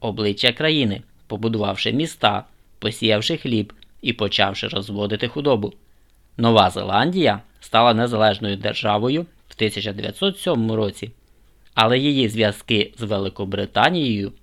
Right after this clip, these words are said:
залишились досить тісними завдяки торгівлі і спорту. Ілюстрації. Ландшафт Нової Зеландії здебільшого пагорбистий, але на її території зустрічаються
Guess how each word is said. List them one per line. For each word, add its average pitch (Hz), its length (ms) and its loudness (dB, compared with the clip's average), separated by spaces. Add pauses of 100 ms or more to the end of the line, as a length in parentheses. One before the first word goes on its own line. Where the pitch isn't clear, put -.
(120)
залишились 113 760 -4
досить 123 500 -6
тісними 113 540 -4 (220)
завдяки 101 480 -6
торгівлі 123 640 -2 (220)
і 120 120 -4
спорту. - 520 -6 (1700)
Ілюстрації. 117 960 2 (840)
Ландшафт 143 600 4
Нової 104 320 0
Зеландії 110 680 2 (140)
здебільшого 104 760 0
пагорбистий, 135 800 0 (360)
але 110 260 2
на 120 100 4
її 120 300 0
території 127 760 0
зустрічаються 101 920 -4